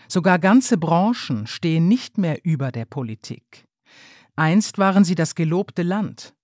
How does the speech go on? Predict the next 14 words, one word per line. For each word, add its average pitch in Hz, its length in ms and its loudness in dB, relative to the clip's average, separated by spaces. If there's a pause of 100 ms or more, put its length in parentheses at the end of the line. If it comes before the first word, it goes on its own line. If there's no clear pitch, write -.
(260)
Heute 175 500 0
sind 208 280 2
sie - 180 -6
ein 147 200 -2
Teil 156 360 0
der 180 140 -4
Kulturkampfzone. 131 1400 -4 (640)
Eine 233 400 4
Geste 208 460 2
genügt, 170 720 0
um 185 220 4
Zielscheibe 139 720 0
zu 127 240 -6
werden. 113 460 -6